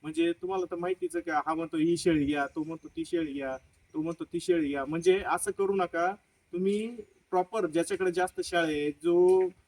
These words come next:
दहा वीस वर्षापासून हा व्यवसाय करतोय, त्याच्या, त्याच्याकडे जा, त्याच्याशी गप्पा मारा, त्याच्याशी चर्चा करा सविस्तर, का कोणती घेतली पाहिजे, काय घेतली पाहिजे. शक्यतो त्याच्याकडून जर तुम्हाला शेळ्या घेतल्या तर हे चांगलंच आहे,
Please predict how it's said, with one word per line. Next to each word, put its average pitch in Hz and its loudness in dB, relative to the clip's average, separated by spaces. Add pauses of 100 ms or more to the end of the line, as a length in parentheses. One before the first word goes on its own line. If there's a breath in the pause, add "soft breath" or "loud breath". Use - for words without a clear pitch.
(120)
दहा 165 6
वीस 175 6
वर्षापासून 170 -2
हा 165 0
व्यवसाय 175 4
करतोय, 165 -2
त्याच्या, 170 -4 (320)
त्याच्याकडे 170 -4
जा, 156 -2
त्याच्याशी 170 2
गप्पा 170 2
मारा, 151 2
त्याच्याशी 180 0 (400)
चर्चा 180 0
करा 185 0
सविस्तर, 170 2
का 175 2
कोणती 185 -4
घेतली 180 0
पाहिजे, 151 -2
काय 160 -2
घेतली 160 -2
पाहिजे. 147 -2
शक्यतो 175 -4
त्याच्याकडून 202 -4
जर 202 2
तुम्हाला 208 -2
शेळ्या 185 4
घेतल्या 180 4
तर 185 -4
हे 180 6
चांगलंच 180 2
आहे, 131 0